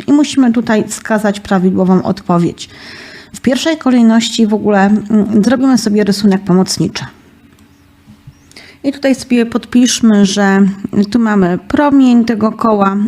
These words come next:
i tutaj będzie kąt alfa. Wypiszmy teraz sobie, mm, dane. Z treści zadania wynika, że promień ma długość trzy, natomiast kąt alfa ma miarę trzydziestu stopni.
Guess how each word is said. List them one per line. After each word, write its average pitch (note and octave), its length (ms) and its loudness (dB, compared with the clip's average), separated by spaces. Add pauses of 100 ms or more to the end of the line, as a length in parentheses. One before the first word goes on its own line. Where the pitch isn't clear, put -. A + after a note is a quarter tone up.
(120)
i B3 100 0
tutaj A#3 260 -2
będzie G#3 340 -2
kąt G3+ 360 0
alfa. F3 460 0 (680)
Wypiszmy A#3+ 460 0
teraz G#3 320 0
sobie, F#3+ 380 2 (180)
mm, A3+ 260 4
dane. A3+ 540 2
Z - 80 -10
treści G#3 400 -2
zadania G3+ 400 2
wynika, G3 420 2
że F#3+ 120 -2
promień G3+ 360 2
ma F#3+ 140 4
długość F#3+ 500 -2
trzy, C4+ 440 -2 (540)
natomiast A#3 540 0
kąt A#3 360 0
alfa G#3 320 0
ma G3+ 140 2
miarę G3 240 2
trzydziestu F#3 560 -4
stopni. - 480 -4